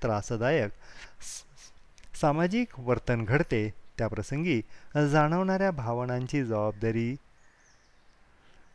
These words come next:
घेते. एका जोडप्याचे वैवाहिक तणाव, अ, जोडप्याम-, जोडप्यामध्ये वैवाहिक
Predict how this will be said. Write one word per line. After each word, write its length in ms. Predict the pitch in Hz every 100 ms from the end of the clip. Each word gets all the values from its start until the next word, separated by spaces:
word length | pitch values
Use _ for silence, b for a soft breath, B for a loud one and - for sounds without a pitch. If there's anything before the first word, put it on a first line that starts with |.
| 127
घेते. 440 | 135 120 113 165 - - - -
एका 220 | 127 120
जोडप्याचे 640 | 107 110 127 175 180 107 110 -
वैवाहिक 500 | 127 143 151 180 214 -
तणाव, 260 | 113 120 160
अ, 160 | 131 110
जोडप्याम-, 420 | 117 117 147 147 139
जोडप्यामध्ये 800 | 131 117 120 139 139 151 170 107 - B B B B
वैवाहिक 420 | 143 147 160 180